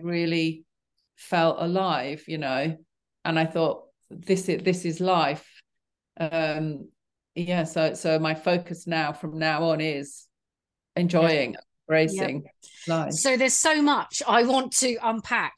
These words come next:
Speaker 2: from, from what you've just said there, 'cause you've touched on something that, um, you know, I really want to talk about. But it's really interesting, isn't it,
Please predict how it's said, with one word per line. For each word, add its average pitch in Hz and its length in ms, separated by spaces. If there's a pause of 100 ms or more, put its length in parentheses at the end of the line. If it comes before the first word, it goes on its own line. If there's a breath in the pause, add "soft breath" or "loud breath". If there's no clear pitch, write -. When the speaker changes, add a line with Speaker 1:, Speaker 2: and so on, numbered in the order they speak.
Speaker 2:
from, 196 380
from 208 280
what 208 220
you've 196 380
just - 300
said 190 280
there, 160 220
'cause 190 220
you've 190 200
touched - 440
on 185 160
something 180 480
that, 175 240
um, 175 360
you 190 140
know, 175 220
I 185 80
really 190 320
want 180 280
to 170 100
talk 190 280
about. 151 300 (840 loud breath)
But 262 100
it's 254 200
really 311 380
interesting, 190 840
isn't 226 280
it, 180 160